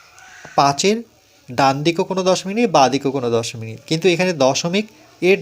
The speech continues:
ডান দিকে একটা সংখ্যা, তাহলে আমরা এখানে দশমিক মেলানোর জন্য একটা দশমিক নেব আর ডান দিকে আমরা শূন্য রাখবো, এটা দেখে দেখে। এবার দশমিক দুই কোথায় বসবে? দশমিকের জায়গায় দশমিক বসবে আর দুই বসবে দশমিকের পরে। এবার যদি যোগ করি তাহলে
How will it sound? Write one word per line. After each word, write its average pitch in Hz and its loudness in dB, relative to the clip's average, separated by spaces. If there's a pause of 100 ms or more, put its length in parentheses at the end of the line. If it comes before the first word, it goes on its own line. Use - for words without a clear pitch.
(120)
ডান 135 4 (100)
দিকে 175 2
একটা 151 -6
সংখ্যা, 123 -4
তাহলে 127 2
আমরা 139 0
এখানে 165 0 (100)
দশমিক 156 -2 (120)
মেলানোর 151 0
জন্য 175 -2
একটা 160 -2
দশমিক 156 -2
নেব 185 -4 (120)
আর 139 2
ডান 127 4
দিকে 160 0
আমরা 214 0
শূন্য 185 -4 (120)
রাখবো, 117 0
এটা 131 2
দেখে 120 -4
দেখে। 107 -10 (580)
এবার 196 6
দশমিক 170 2
দুই 202 4
কোথায় 185 2
বসবে? 185 -2 (120)
দশমিকের 160 -2
জায়গায় 156 2
দশমিক 151 -4
বসবে 175 -2
আর 123 2 (100)
দুই 143 4 (100)
বসবে 156 2
দশমিকের 143 -2
পরে। 104 0 (680)
এবার 170 4
যদি 208 2 (120)
যোগ 202 4 (120)
করি 147 2
তাহলে 139 -4